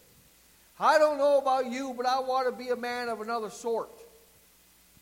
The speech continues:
I want to be a man of another sort. I don't want to be a man that goes along with the world, that's accepted by the world.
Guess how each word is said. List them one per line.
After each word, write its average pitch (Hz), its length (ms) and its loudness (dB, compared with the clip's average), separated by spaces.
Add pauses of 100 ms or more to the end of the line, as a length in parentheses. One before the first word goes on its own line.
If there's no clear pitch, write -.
(2500)
I 170 100 -2
want 285 220 6
to 285 40 10
be 285 140 -2
a 285 80 2
man 294 300 4
of 262 120 0
another 262 300 0
sort. 262 420 0 (1700)
I 220 120 4
don't 294 140 8
want 294 240 4
to 269 120 4
be 269 140 -6
a 262 80 0
man 196 960 -6 (460)
that 196 200 -6
goes 254 240 0
along 240 680 0 (160)
with 226 160 -8
the 233 80 -12
world, 220 480 0 (2000)
that's 202 180 -4
accepted 269 600 -2
by 262 180 2
the 247 80 -4
world. 240 500 0